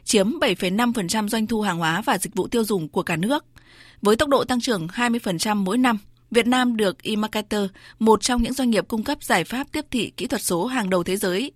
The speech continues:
đánh giá và xếp vào nhóm năm quốc gia có tốc độ tăng trưởng thương mại điện tử mạnh nhất toàn cầu. Từ trong nước, các doanh nhân chuyên gia thương mại điện tử cũng đã nhận diện thực tiễn này và có những dự báo tương đồng. Đáng chú ý, các chuyên gia nhận định dư địa cho tăng trưởng thương mại điện tử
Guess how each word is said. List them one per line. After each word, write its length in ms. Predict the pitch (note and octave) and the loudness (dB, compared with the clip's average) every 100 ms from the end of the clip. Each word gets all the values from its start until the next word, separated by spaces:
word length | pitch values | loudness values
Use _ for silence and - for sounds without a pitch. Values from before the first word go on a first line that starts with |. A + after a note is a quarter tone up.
| _ | _
đánh 200 | F3 G3+ | -4 -2
giá 320 | B3 F#3+ G3 C#4+ | 0 0 -2 -2
và 100 | G#3+ | -2
xếp 220 | - D4 | 0 -2
vào 100 | A3+ | -2
nhóm 340 | F#3 F3 A3 C4+ | 0 0 0 2
năm 160 | B3 | 2
quốc 180 | A3+ C#4 | 0 -2
gia 240 | B3 G#3+ F#3+ - - | -2 -2 -4 -14 -6
có 120 | - F#3 | -2 -2
tốc 140 | C#4 | 0
độ 180 | A#3 - | 0 0
tăng 220 | - A#3 | -2 -2
trưởng 220 | A#3 D#3 | -2 -4
thương 200 | - G#3+ | -4 -2
mại 100 | G#3 | -2
điện 140 | F3 - | -2 -6
tử 200 | F#3 D3 | -6 -6
mạnh 240 | D3+ F3 | -6 -4
nhất 160 | A3+ C#4 | -4 -2
toàn 160 | F#3+ D#3+ | -2 0
cầu. 280 | E3+ D#3 - - _ _ - - - | 0 -2 -4 -18 _ _ -20 -20 -2
Từ 100 | A#3 | 0
trong 180 | B3+ B3+ | 2 2
nước, 240 | D4 F4 - - - - | 2 0 -8 -20 -20 -4
các 140 | C#4 | -2
doanh 160 | C#4 B3+ | 2 2
nhân 200 | B3 A3+ | 4 2
chuyên 160 | A#3+ | 0
gia 240 | A#3 A3+ G#3+ | 2 2 2
thương 220 | B3 A#3 | 0 0
mại 100 | C4+ | 0
điện 120 | C3 | -2
tử 200 | G3+ D#3 - | -4 -4 -4
cũng 160 | - | -4
đã 160 | B3 C4 | -2 0
nhận 200 | C4+ E3+ | 0 -2
diện 260 | G3 F3 - - | -2 -2 -4 -6
thực 180 | F#3+ - | -6 -2
tiễn 200 | G3+ C4 | 0 0
này 200 | F#3 - _ _ - | 0 -4 _ _ -2
và 160 | G#3 | 0
có 260 | G3 F3+ F3+ | 2 -2 -2
những 220 | C4+ - | -2 -4
dự 140 | A#3+ F#3 | -4 -4
báo 220 | E3 F#3 | -4 -4
tương 240 | A#3+ G#3 | -2 2
đồng. 200 | F#3+ D#3 - _ _ - - | 2 0 -4 _ _ -20 -4
Đáng 180 | D#3+ G#3+ | 0 2
chú 100 | A#3+ | 2
ý, 160 | G3+ G#3 | 0 0
các 140 | C#4 | -2
chuyên 160 | C4 A3 | -2 -2
gia 160 | G#3+ | -2
nhận 200 | G3+ D3+ | -2 -2
định 140 | F3 - - - - | -4 -6 -10 -20 -2
dư 140 | B3+ | 0
địa 240 | B3 A3 G3+ | 2 0 0
cho 260 | A#3 G#3+ | -2 -2
tăng 180 | G#3+ B3 | -2 -2
trưởng 220 | A#3+ E3 | -2 -4
thương 200 | A3+ A3+ | -4 -2
mại 100 | G#3+ | -2
điện 140 | E3 - | -2 -6
tử 200 | F3+ | -6